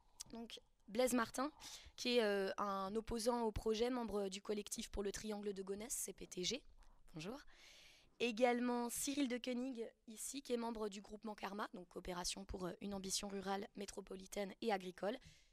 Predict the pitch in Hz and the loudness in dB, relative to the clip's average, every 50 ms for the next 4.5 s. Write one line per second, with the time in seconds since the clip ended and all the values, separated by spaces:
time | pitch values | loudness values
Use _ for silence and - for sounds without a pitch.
0 | _ - - 269 - - - 226 - - 202 196 185 185 196 - - - 196 185 | _ -6 -4 8 8 8 8 8 2 0 -2 -2 -2 -6 -8 -6 -4 -4 -4 -4
1 | - - 196 185 190 175 175 - 185 175 170 170 160 - - 226 262 - - - | -6 -6 -4 -4 -4 -4 -4 -6 -6 -6 -6 -6 -6 -6 -6 -6 -6 -8 -10 -10
2 | - - - - - - - - - 277 254 214 262 262 247 254 254 254 254 - | -12 -14 -14 -14 -16 -10 -10 -8 -6 -6 -2 0 2 2 2 2 0 -2 -2 -2
3 | - 226 196 185 - - 214 214 - 220 208 202 190 - - - - 269 359 - | -2 0 0 0 -2 -4 -6 -4 -4 -2 -2 -2 -4 -4 -6 -4 -2 -2 0 0
4 | - 214 196 190 175 180 190 214 254 - | 0 -2 -2 -2 0 2 2 2 2 0